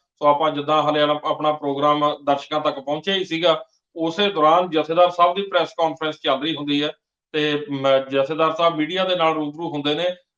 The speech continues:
ਆ ਕੇ ਉਹਨਾਂ ਨੇ ਦੋ ਤਿੰਨ ਚੀਜ਼ਾਂ ਜਿਹੜੀਆਂ ਗੱਲਾਂ ਅਹਿਮ ਕਹੀਆਂ ਨੇ, ਉਹਦੇ ਵਿੱਚੋਂ ਜਿਹੜੀ ਸਭ ਤੋਂ ਮਹੱਤਵਪੂਰਨ ਗੱਲ, ਰਾਓ ਸਾਹਿਬ, ਜਿਹੜੀ ਮੈਨੂੰ ਲੱਗੀ ਤੇ ਜਿਹੜੀ ਅੱਜ ਪੂਰੀ ਦੁਨੀਆ ਦੇ ਵਿੱਚ ਚਰਚਾ ਬਣੀ ਹੋਈ ਹੈ, ਉਹ ਕਹਿੰਦੇ, "ਮੈਨੂੰ ਅੱਜ ਪਤਾ ਲੱਗਿਆ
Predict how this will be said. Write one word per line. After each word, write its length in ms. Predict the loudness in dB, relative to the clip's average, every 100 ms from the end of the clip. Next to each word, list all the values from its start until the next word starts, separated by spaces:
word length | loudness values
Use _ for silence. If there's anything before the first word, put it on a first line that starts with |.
| 4
ਆ 120 | 4
ਕੇ 160 | 4 0
ਉਹਨਾਂ 220 | 0 2
ਨੇ 80 | 0
ਦੋ 160 | -2
ਤਿੰਨ 280 | -4 -4 -6
ਚੀਜ਼ਾਂ 300 | -10 -4 0
ਜਿਹੜੀਆਂ 240 | 0 0
ਗੱਲਾਂ 300 | 0 2 2
ਅਹਿਮ 100 | 0
ਕਹੀਆਂ 380 | -2 -4 0 0
ਨੇ, 140 | 0 -6 _ _ _ -10
ਉਹਦੇ 260 | -4 0 2
ਵਿੱਚੋਂ 320 | 0 0 0
ਜਿਹੜੀ 180 | 0 -2
ਸਭ 320 | 2 2 4
ਤੋਂ 100 | 0
ਮਹੱਤਵਪੂਰਨ 840 | 2 0 -2 -2 -2 -2 -4 -4 0
ਗੱਲ, 140 | 0
ਰਾਓ 220 | 4 4 2
ਸਾਹਿਬ, 280 | 0 0
ਜਿਹੜੀ 200 | 0 -4
ਮੈਨੂੰ 280 | -4 -4 -2
ਲੱਗੀ 260 | -2 -2 -6
ਤੇ 160 | -4
ਜਿਹੜੀ 300 | -4 -2 0
ਅੱਜ 160 | 0 0 -2 -4 _ _ -6
ਪੂਰੀ 200 | 0 0
ਦੁਨੀਆ 360 | 0 -2 0
ਦੇ 60 | 0
ਵਿੱਚ 240 | -2 -4
ਚਰਚਾ 380 | -2 -2 0 -2
ਬਣੀ 240 | 0 -2 -4
ਹੋਈ 240 | -4 0
ਹੈ, 100 | 0 0 _ _ _ _ -8
ਉਹ 140 | -2
ਕਹਿੰਦੇ, 240 | -2 0
"ਮੈਨੂੰ 640 | -2 -4 -4 -4 -4 -6 -8 -2 0
ਅੱਜ 160 | 0
ਪਤਾ 320 | -2 0 2
ਲੱਗਿਆ 440 | 0 0 0 0